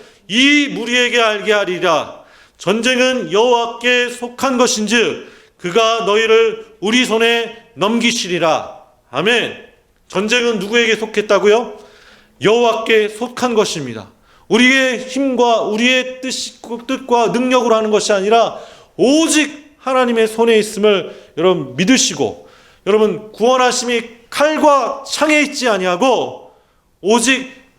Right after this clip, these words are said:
여호와의 손에, 또 그 여호와의 손이 우리 손에 통해서 이루심을 여러분 믿으시는 저와 여러분 되시기 원합니다.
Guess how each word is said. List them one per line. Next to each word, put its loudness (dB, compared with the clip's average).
여호와의 2
손에, -2
또 2
그 -4
여호와의 2
손이 0
우리 0
손에 -2
통해서 0
이루심을 0
여러분 -2
믿으시는 0
저와 2
여러분 0
되시기 -4
원합니다. -4